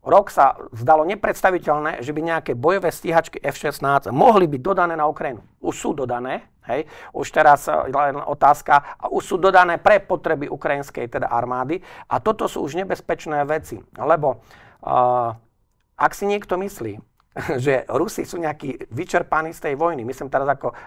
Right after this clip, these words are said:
ruská armáda, tak oni zároveň si robia vojenské cvičenia v Karibiku,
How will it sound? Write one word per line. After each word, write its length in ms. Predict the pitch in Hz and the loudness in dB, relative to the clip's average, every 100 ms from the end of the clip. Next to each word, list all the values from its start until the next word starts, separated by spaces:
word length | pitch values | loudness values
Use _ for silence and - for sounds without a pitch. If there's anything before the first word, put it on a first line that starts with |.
| - | -12
ruská 320 | - 170 - | -12 -10 -4
armáda, 560 | - 131 131 131 143 - - - | -2 -2 -2 0 -2 -2 -16 -10
tak 160 | 123 - | -8 -4
oni 320 | 165 196 170 _ - - _ _ _ - | -4 -4 -8 _ -20 -20 _ _ _ -6
zároveň 400 | 143 226 226 233 | 6 8 8 4
si 80 | 226 214 | 2 2
robia 340 | 185 160 127 | 8 10 10
vojenské 560 | 139 196 214 - 202 156 | 6 2 2 -4 -6 -6
cvičenia 480 | 196 - 175 175 | -8 -2 -2 0
v 120 | 139 - | -2 4
Karibiku, 540 | 151 165 151 143 135 | 4 4 0 -6 -6